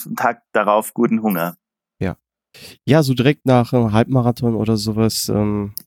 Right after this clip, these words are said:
Speaker 2: hab ich auch wenig Appetit. Viel Durst natürlich, wenig Appetit. Ähm,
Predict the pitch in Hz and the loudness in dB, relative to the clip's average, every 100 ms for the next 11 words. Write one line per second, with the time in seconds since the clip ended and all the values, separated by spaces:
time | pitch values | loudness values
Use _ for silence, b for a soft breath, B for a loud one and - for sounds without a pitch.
0 | _ _ 113 113 127 113 113 98 110 147 | _ _ -4 -2 0 -2 -4 -2 2 4
1 | 180 - 147 156 143 160 175 - - 143 | 2 0 0 0 0 0 0 -2 0 2
2 | 120 123 180 - 170 165 170 165 180 120 | 4 2 0 2 0 2 2 2 0 2
3 | 131 135 - - 123 - 139 165 B B | 0 0 -2 0 -2 2 0 0 B B
4 | B B B _ _ 120 123 123 | B B B _ _ 0 2 0